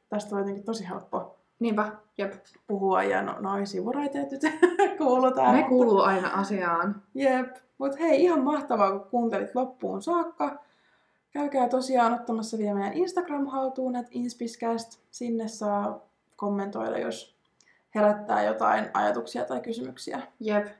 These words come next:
Speaker 2: tätä kautta jäljellä vielä muutama jakso. Onks tää jälkeen yksi vai kaksi?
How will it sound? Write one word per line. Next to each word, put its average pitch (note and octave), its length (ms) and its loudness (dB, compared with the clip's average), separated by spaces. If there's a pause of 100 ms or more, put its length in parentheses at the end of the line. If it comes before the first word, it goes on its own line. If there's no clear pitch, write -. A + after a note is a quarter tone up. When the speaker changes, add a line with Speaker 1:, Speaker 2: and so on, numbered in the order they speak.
Speaker 2:
tätä B3+ 220 0
kautta G#3 360 2
jäljellä F3+ 500 0
vielä F3 360 2 (200)
muutama A3+ 540 0
jakso. A3 380 -2
Onks B3+ 160 -4
tää E4+ 100 0
jälkeen A3+ 300 0
yksi G#3 240 -6
vai D#3+ 120 -4
kaksi? - 400 -14